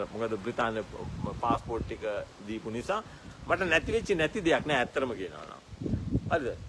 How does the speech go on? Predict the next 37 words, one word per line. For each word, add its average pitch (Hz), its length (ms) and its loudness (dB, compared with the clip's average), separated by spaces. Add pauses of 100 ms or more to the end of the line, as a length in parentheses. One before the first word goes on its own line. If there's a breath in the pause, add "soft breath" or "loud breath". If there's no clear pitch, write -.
(220)
ශ්‍රේෂ්ඨාධිකරණයේ 175 720 4
විනිශ්චයකාරවරු 165 760 4
පස් 127 220 0
ද-, 139 240 6
මම 123 140 2
හිතන්නේ 139 420 4
අටයි 151 600 4
නව 127 260 4
දෙනෙකුට 185 340 6
විරුද්ධ 165 300 0
දූෂණ 151 400 0
චෝදනා 160 380 2
මත 143 160 2
නඩු 123 260 2
පාවලා 170 340 4
නාගානන්දගේ 151 480 2
අවුරුදු 143 320 2
තුනක් 170 260 -4
නීතිඥ 151 440 -4
වෘත්තියක් 156 360 -4
තානා 85 260 0
කළා. 82 340 -6
ඔබ 131 100 2
දන්නවා. 135 400 0 (800 soft breath)
ඔහුට 202 180 2
නැති 139 340 2
වෙච්ච 247 260 0
නැති 117 360 0
දෙයක් 107 240 2
නෑ. 80 200 -10 (160)
ලැබිච්ච 170 380 4
එකම 214 260 6
දේ 240 160 8
මොනවද? 101 340 0
කුණු 220 300 2
නම 170 260 6
විතරයි. 95 420 0